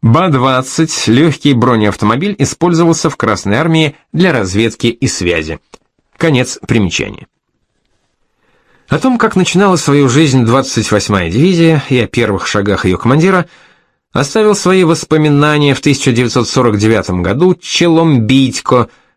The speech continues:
начальник отдела Академии бронетанковых и механизированных войск Советской армии имени Сталина.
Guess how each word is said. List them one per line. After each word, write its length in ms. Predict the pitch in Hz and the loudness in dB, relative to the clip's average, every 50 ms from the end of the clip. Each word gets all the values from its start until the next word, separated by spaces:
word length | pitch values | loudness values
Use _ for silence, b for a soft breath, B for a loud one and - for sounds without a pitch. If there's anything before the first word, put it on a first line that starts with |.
| b - | b -2
начальник 600 | 98 107 104 - - 151 160 156 147 135 - 123 | 0 0 0 2 2 0 2 2 0 0 0 -2
отдела 560 | 117 113 104 98 104 117 127 127 123 123 123 | -2 -2 -4 -2 0 0 2 2 2 0 0
Академии 560 | - 131 117 - 107 107 110 120 117 117 110 | 0 -2 -2 -2 -2 0 0 0 2 2 0
бронетанковых 880 | 98 90 107 104 101 107 98 - 123 147 160 151 - 147 139 135 - - | 0 0 -2 -2 -2 -2 -2 -2 -2 -2 -2 -2 0 0 0 0 0 0
и 40 | |
механизированных 680 | 120 117 110 - 117 113 104 110 107 98 95 92 90 - | 0 0 0 0 -2 0 0 0 -2 -2 -2 -4 -6 -4
войск 300 | - 123 165 185 - - | -2 0 0 0 0 -2
Советской 400 | - - 165 165 165 147 - - | -4 -2 0 0 0 -2 -2 -2
армии 280 | 156 156 160 160 143 127 | 0 0 2 0 0 0
имени 200 | 127 139 143 127 | 2 2 2 2
Сталина. 720 | 107 - - - - 117 110 110 104 101 95 92 90 - | 0 -2 -6 -4 -2 0 0 0 0 -2 -2 -2 -4 -6